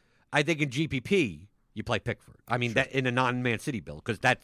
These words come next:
Speaker 1: would be the ceiling
Speaker 2: Right.
Speaker 1: of Man City putting up a
Speaker 2: Exactly.
Speaker 1: donut.
Speaker 2: Exactly.
Speaker 1: But I,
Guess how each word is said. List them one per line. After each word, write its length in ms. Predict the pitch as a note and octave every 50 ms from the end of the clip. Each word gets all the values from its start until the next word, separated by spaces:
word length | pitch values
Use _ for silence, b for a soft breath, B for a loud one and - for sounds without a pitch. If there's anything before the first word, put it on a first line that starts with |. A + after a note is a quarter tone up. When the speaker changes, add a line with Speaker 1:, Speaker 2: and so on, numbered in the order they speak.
| _
Speaker 1:
would 140 | A2+ A#2+ B2
be 80 | G#2 C3+
the 80 | C3 B2+
ceiling 520 | - - E3 G3+ A3 D#3+ F#2+ C2+ C#2 D2 _ _ _
Speaker 2:
Right. 160 | - G#2+ E2+ -
Speaker 1:
of 140 | - A2 F#2+
Man 180 | G2 B2+ C3 B2+
City 280 | - D#3 E3 F3 - _ _ _ _ _ _ _ _ _ _ -
putting 220 | - - D3 C#3
up 100 | D3+ -
a 40 | D3+
Speaker 2:
Exactly. 320 | C#3+ C#3 D3+ E3 A3 C4
Speaker 1:
donut. 260 | - - - _ - - _ _ -
Speaker 2:
Exactly. 400 | G#2 E2+ E2+ D2+ B1 - - - - _ -
Speaker 1:
But 220 | A#2 D3+ D3 - _ _
I, 360 | B2+ C3 C3 - B2+ C3 C3